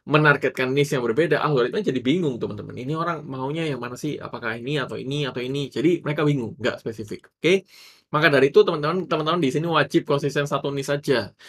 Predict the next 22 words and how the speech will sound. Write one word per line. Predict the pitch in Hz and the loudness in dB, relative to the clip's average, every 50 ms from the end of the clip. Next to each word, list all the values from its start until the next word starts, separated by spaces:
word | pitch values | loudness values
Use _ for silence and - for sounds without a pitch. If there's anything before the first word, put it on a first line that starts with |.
| - - _ | -20 -20 _
Contohnya | - 139 131 131 135 143 156 160 | 0 0 2 2 2 2 2 0
nih, | 165 175 170 143 - - _ _ _ _ | 0 0 0 -2 -2 -6 _ _ _ _
di | 139 131 127 123 127 - | 2 2 2 4 2 2
akun | - - - 131 127 | 0 0 0 -2 -2
kita | 135 131 - 143 135 127 127 | -2 2 4 4 4 4 2
gitu | 123 104 113 | -2 -4 -4
kan, | 107 113 107 98 113 | -4 -4 -6 -8 -12
akun | 117 113 120 117 117 113 | -12 -10 -10 -10 -10 -10
saya | 123 123 110 | -6 -6 -6
personal | 107 120 120 117 113 113 120 139 | -4 -6 -8 -8 -6 -4 -2 -2
sama | 143 131 113 101 113 | -2 -4 -6 -6 -6
akun | - 110 110 | -6 -8 -8
upgraded | 107 104 - - 104 101 120 127 139 - | -10 -10 -6 -6 -4 0 0 0 0 0
itu, | 107 110 - 160 170 180 175 - _ - - - - _ _ _ _ _ _ _ - | -4 -4 -2 0 0 0 -2 -6 _ -20 -20 -20 -20 _ _ _ _ _ _ _ -4
eh, | 120 117 113 110 113 110 104 101 - - _ _ _ _ _ _ _ | -2 0 0 0 0 -2 -2 -6 -10 -12 _ _ _ _ _ _ _
mostly, | - 190 240 254 - - 180 160 151 151 151 147 | 4 4 4 6 8 6 8 8 8 6 6 4
teman-teman, | 139 131 123 127 123 123 123 127 131 131 - _ _ _ _ | 4 4 2 0 0 0 0 -2 -2 -6 -8 _ _ _ _
niche-nya | - 156 160 143 151 160 156 | -4 -2 -2 -2 0 -2 -2
itu | 151 185 - | -2 -2 0
sama | 185 165 160 151 131 120 110 110 | 0 -2 0 0 -2 -2 -2 -4
gitu | 104 101 107 | -8 -8 -10
kan, | 107 | -10